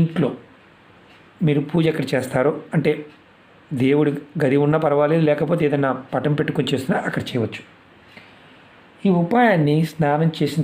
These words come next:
తర్వాత చేయాలి. మీరు దేవుడి గదిలో చేయండి.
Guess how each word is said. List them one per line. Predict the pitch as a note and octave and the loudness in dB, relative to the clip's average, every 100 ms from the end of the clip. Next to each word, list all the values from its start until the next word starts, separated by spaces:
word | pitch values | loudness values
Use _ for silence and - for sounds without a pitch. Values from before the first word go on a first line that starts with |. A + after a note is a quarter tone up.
| - | -2
తర్వాత | B2 B2 E3 | 0 0 0
చేయాలి. | C3+ G#2+ G#2+ - - - - - - - - - - F#3 | -2 -4 -6 -14 -20 -20 -20 -20 -20 -20 -20 -20 -6 0
మీరు | C#3+ B2 B2 - - - - - - E3+ | 2 0 -2 -8 -20 -20 -20 -20 -12 -2
దేవుడి | C3 C#3+ C3+ | 2 4 4
గదిలో | C3 D#3 | 2 0
చేయండి. | B2 A2 | -2 -4